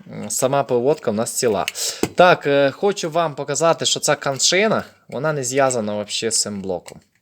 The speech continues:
Так що, е, бло-, на блок він взагалі не виходить на комп'ютер, іменно цей блочок, який регулює в нас сидження і руль. Так що можете не мучитися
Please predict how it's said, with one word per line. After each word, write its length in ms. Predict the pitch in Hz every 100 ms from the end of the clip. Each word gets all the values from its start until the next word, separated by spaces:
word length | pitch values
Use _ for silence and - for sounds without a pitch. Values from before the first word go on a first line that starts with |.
| _ _ _ _ _ _ _ -
Так 180 | 135
що, 380 | - 127 123 120 -
е, 220 | 113 107
бло-, 320 | 120 160 135
на 160 | 139 139
блок 360 | 156 185 -
він 160 | 127 123
взагалі 280 | 113 - 113
не 80 |
виходить 400 | 104 104 180 190
на 100 | 107
комп'ютер, 540 | 98 101 95 98 - -
іменно 340 | 101 95 95
цей 200 | - 98
блочок, 560 | 95 98 - 95 92 - _ _ _ _ _
який 320 | 107 - 107
регулює 540 | 98 101 101 95 98 95
в 20 |
нас 180 | 95 92
сидження 580 | 110 101 123 175 143
і 220 | 101 104 110
руль. 200 | 92 82 _ - - - - - _
Так 200 | - 160
що 160 | 160 175
можете 420 | 170 165 143 -
не 160 | 156 160
мучитися 640 | 185 214 160 - - 101